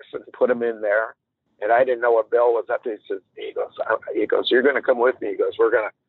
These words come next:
pull a prank on <laughs> Vivian Vance." I'm like, "Okay."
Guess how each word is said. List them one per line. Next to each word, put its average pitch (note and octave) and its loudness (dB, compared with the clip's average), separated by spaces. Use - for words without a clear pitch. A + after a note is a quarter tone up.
pull C#3 2
a - 2
prank B2 -6
on C#3 0
<laughs> F#3 4
Vivian E3+ 2
Vance." B2 0
I'm G#2+ -4
like, F#2+ -8
"Okay." F3+ 2